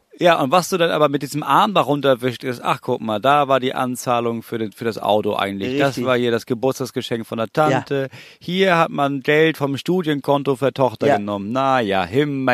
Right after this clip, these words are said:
Speaker 1: her damit. Will noch jemand setzen? Was haben wir hier? Die blau, ach, die rote neun. Ah, ja, schade.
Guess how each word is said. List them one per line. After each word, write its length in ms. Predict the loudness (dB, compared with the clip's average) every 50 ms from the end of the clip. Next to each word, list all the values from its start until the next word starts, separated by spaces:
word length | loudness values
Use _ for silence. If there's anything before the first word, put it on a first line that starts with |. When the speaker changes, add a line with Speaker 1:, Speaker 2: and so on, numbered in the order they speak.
| 4 4
Speaker 1:
her 200 | 4 4 2 2
damit. 320 | 0 0 -2 -2 0 2
Will 200 | 4 4 6 6
noch 120 | 6 4
jemand 380 | 6 6 4 4 4 2 0 0
setzen? 300 | 0 -2 -2 -2 -4 -2
Was 80 | -2 0
haben 220 | 0 0 -2 -2
wir 80 | -2 0
hier? 180 | 0 0 -2
Die 200 | 0 -2 -2 -2 -4
blau, 480 | -4 -2 -2 0 2 4 4 4 2 0 -4 -6 -4
ach, 160 | -4 -4 -4
die 260 | -4 -6 -6 -6 -6 -6 -8 -14 -12 0
rote 600 | 4 6 8 8 8 6 4 4 2 0 -4 0
neun. 380 | 2 4 6 6 6 4 0
Ah, 460 | -2 0 2 4 4 6 4 4 2 2
ja, 280 | 2 2 0 0 0
schade. 580 | -2 -2 -2 0 0 0 0 -2 -4 -6 -8